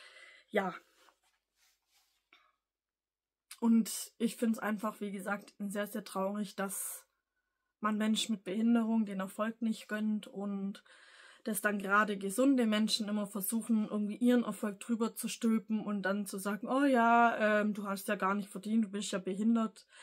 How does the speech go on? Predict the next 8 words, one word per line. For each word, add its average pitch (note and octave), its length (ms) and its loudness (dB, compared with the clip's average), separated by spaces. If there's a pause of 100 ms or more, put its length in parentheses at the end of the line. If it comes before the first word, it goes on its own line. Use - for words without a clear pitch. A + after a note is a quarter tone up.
(220)
beziehungsweise G#3+ 640 -2
man G3 200 -4
wird G#3+ 180 -8
ja G3+ 120 -2
dann, G3 320 0
äh, F#3+ 340 -2
so G3 180 -4
behandelt. A3+ 800 2